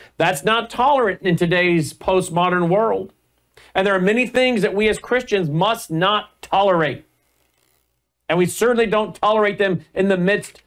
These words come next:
of the New Testament church and the New Testament fellowship to distort the gospel, to distort the biblical, uh, mandates of Christians, and to confuse baby Christians, or even to con-, uh, confuse or, uh,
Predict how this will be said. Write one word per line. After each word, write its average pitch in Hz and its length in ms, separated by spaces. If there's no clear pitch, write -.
of 185 140
the 190 100
New 185 180
Testament 175 480
church 170 380
and 175 160
the 170 80
New 165 180
Testament 165 440
fellowship 165 540
to 175 100
distort 185 600
the 180 80
gospel, 165 600
to 156 80
distort 185 440
the 175 60
biblical, 175 680
uh, 131 240
mandates 185 580
of 170 120
Christians, 190 500
and 190 180
to 175 100
confuse 208 880
baby 208 340
Christians, 190 960
or 104 60
even 170 240
to 143 120
con-, 135 340
uh, 120 60
confuse 196 1000
or, 156 160
uh, - 160